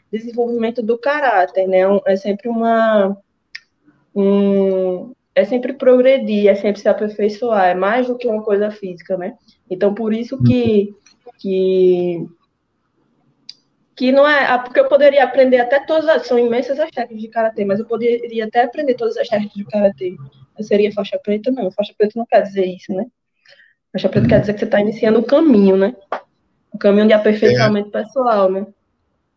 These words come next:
Speaker 2: Uhum. Eu tava, tô, eu abri o site do Kobe aqui, ele tá falando, "O ensino do karatê moderno divide-se em Kihon", eu imagino que seja isso, kata
Speaker 1: Uhum.
Speaker 2: e kumite.
Speaker 1: Kata.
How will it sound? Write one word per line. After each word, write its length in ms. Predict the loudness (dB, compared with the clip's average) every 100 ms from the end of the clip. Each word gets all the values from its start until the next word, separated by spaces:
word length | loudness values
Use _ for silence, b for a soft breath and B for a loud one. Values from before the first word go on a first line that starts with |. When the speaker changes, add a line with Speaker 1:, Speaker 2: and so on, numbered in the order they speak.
| _
Speaker 2:
Uhum. 300 | 2 4 4 0 B B -6
Eu 140 | -6
tava, 360 | -2 2 2 2
tô, 180 | -2 -2
eu 100 | 0
abri 180 | 2 4
o 80 | 2
site 300 | 2 0 0
do 120 | -2
Kobe 360 | 0 2 2 2
aqui, 300 | 0 0 2
ele 160 | 2 0
tá 120 | -2
falando, 260 | 0 0 0
"O 40 |
ensino 360 | -2 0 0 0
do 80 | 0
karatê 380 | 0 0 0 -2
moderno 500 | -2 0 0 0 0
divide-se 600 | -2 -2 -2 -4 -4 -4
em 180 | -6 -8 _ _ _ _ _ _ -4
Kihon", 540 | -2 0 2 2 0
eu 60 | -4
imagino 540 | -2 -2 -2 -2 -4
que 120 | -6
seja 320 | -10 -8 -6
isso, 340 | -6 -6 -10 -18
kata 500 | -6 -4 -4 -8 -14 -16 _ _ -12
Speaker 1:
Uhum. 180 | -12 -10
Speaker 2:
e 80 | -10
kumite. 560 | -4 0 0 -2 -4
Speaker 1:
Kata. 140 | -4